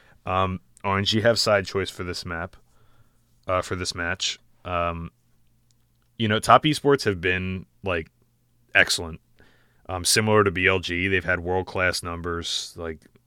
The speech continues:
you know, the Ragnostic Economy numbers are approaching twenty twenty Damwon levels, which is, like,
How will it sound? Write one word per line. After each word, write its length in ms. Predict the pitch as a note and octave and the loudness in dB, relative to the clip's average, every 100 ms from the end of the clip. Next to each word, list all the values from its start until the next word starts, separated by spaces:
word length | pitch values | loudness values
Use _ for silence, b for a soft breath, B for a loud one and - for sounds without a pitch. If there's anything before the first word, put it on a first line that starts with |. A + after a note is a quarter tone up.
| _ _ _ | _ _ _
you 60 | F#2+ | -10
know, 160 | E2+ E2 | -6 -4
the 100 | F2+ | 2
Ragnostic 540 | F2+ F2+ F#2+ - F2+ | 2 2 0 0 -6
Economy 420 | E2+ F2+ E2+ F2 | -8 -6 -6 -6
numbers 340 | F2 E2+ F2 E2 | -6 -4 -4 -4
are 100 | E2+ | -4
approaching 440 | D#2+ F2+ - F2 | -4 -6 -6 -10
twenty 200 | - F2 | -10 -12
twenty 240 | D#2+ F2+ | -10 -8
Damwon 480 | E2+ E2 E2+ F2 E2+ | -8 -8 -6 -6 -4
levels, 440 | E2+ E2+ F2 F2 D#2+ | -4 -4 -4 -6 -6
which 200 | E2+ - | -8 -8
is, 200 | D#2+ E2+ | -8 -8
like, 340 | D#2+ D#2+ - | -8 -8 -12